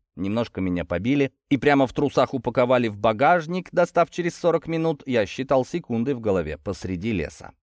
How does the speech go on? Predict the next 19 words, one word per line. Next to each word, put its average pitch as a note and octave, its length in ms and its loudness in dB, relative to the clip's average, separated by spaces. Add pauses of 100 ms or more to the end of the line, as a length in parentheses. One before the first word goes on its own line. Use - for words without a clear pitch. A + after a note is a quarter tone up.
Благо G2+ 480 0
август A2+ 460 0
был, D#2+ 340 -6
а D#2 100 -4
то - 140 -8
пришлось F2 380 -6
бы F#2 120 -2
мёрзнуть. F#2+ 680 -2
Но E3 160 2
и A3 80 6
могилу A#3 480 4
себе D#3 300 0
копать C#3 380 2
в G#2 100 -4
мёрзлой G#2+ 420 4
земле F#2+ 320 2
трудно. E2 480 -4 (680)
Помогла B2+ 440 2
крыша. - 480 -8